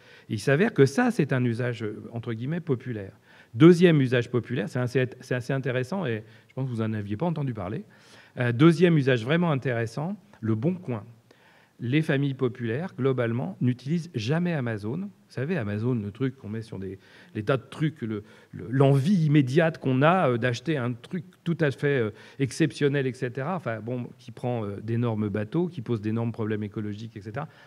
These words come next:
On va dire ça, c'est plutôt du comportement urbain. Les ruraux, ils se met-, enfin, les ruraux et, et, et les familles modestes, elles se mettent sur le Bon Coin.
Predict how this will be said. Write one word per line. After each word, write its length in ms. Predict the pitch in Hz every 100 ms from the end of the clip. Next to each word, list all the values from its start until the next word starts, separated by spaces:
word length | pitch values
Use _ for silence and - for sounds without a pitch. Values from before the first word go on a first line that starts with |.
| -
On 60 |
va 80 | 113
dire 180 | 117 131
ça, 160 | - 160
c'est 140 | 135
plutôt 200 | 117 123
du 140 | 123
comportement 540 | 117 110 117 - 110 110
urbain. 420 | 107 104 117 190 - - - -
Les 180 | 117 120
ruraux, 380 | 117 123 147 190
ils 60 |
se 140 | - 123
met-, 120 | 123
enfin, 160 | -
les 140 | 107 117
ruraux 360 | 131 127 127
et, 60 | 113
et, 400 | 107 - 110 110
et 20 |
les 120 | 117
familles 260 | 113 120 113
modestes, 360 | 107 101 165 - - -
elles 100 | 113
se 80 | 110
mettent 140 | 156 156
sur 160 | 139
le 80 | 123
Bon 180 | 113 117
Coin. 220 | - 98